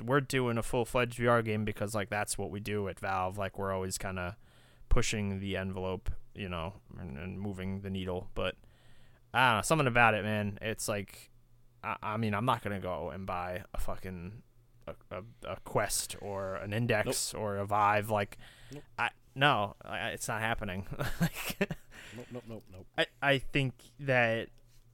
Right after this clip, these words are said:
Speaker 1: Alex, uh, hopefully it releases and reviews really well. And, I mean, I already saw, like, a thing, an article got posted, I think, today that, um, they are sold out of, 'cause, like, Steam makes their own headset called the,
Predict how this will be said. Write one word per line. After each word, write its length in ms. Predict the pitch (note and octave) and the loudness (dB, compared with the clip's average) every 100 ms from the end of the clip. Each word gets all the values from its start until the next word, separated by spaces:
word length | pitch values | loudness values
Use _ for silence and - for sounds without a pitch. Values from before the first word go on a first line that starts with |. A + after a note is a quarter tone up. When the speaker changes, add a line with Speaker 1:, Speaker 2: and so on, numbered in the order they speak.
| _ | _
Speaker 1:
Alex, 580 | A#2+ A2+ A#2 A2+ - - | 0 2 4 2 -2 -4
uh, 260 | - F2 E2+ | -6 -8 -2
hopefully 640 | F3+ F3+ D3+ C#3+ C3+ G2+ | -2 2 2 4 2 0
it 80 | A#2 | -2
releases 560 | A2+ C3+ D#3 D#3 C#3 B2 | 0 4 4 4 2 2
and 280 | A2 G#2+ | -2 -2
reviews 360 | G2 G#2 C#3+ C3 | -4 2 2 2
really 180 | C3+ B2 | 2 4
well. 540 | A#2 A2+ A2 G#2+ G2+ - | 4 4 4 4 0 -4
And, 540 | - A2 G2 F#2 F#2 F2+ | -2 0 0 0 -2 -4
I 60 | |
mean, 160 | A#2 A#2+ | -2 2
I 20 | |
already 200 | A#2+ A#2+ | 2 2
saw, 440 | A#2 B2 A2+ A2 G#2+ | 2 2 2 2 0
like, 200 | F2+ A2 | -2 -6
a 60 | G#2 | -6
thing, 420 | - A#2 A2 A2 - _ - - - _ - - | -4 -2 0 -2 -4 _ -20 -20 -20 _ -20 -6
an 60 | B2 | 0
article 300 | G#2+ G2+ G#2 | 0 0 -4
got 160 | G2 F2 | -6 -4
posted, 420 | - A#2 - G#2 | -2 -2 -2 -4
I 80 | G#2 | -4
think, 160 | A2 G#2 | -6 -4
today 380 | C3+ C3+ B2+ A#2 - - - - - | 2 6 6 2 -8 -20 -20 -18 -2
that, 360 | A2 G2+ - | 2 2 -2
um, 800 | - G2+ F#2+ F#2+ F#2 F#2 F#2+ G2 - - - - | -4 0 0 0 0 -4 -6 -10 -12 -20 -20 -16
they 240 | A#2+ G#2+ | -4 -2
are 360 | G2+ G2 - F2 C2 - - - - - | 0 -2 -4 -6 -10 -20 -20 -20 -20 -10
sold 400 | - C3 C#3 C3+ | 0 4 6 6
out 240 | B2 B2+ - | 6 4 0
of, 380 | A#2 A2+ A#2 | -2 -2 -4
'cause, 180 | - B2+ | 0 0
like, 140 | A2 - | 0 -4
Steam 380 | - C#3 D#3 | 0 2 4
makes 200 | D#3 E3 - | 2 0 0
their 80 | D#3+ | 0
own 80 | |
headset 320 | D#3 D#3 D#3 C#3+ | 2 2 0 0
called 240 | G#2+ G2 | -2 0
the, 320 | G2 F#2+ F#2 | -2 -2 -2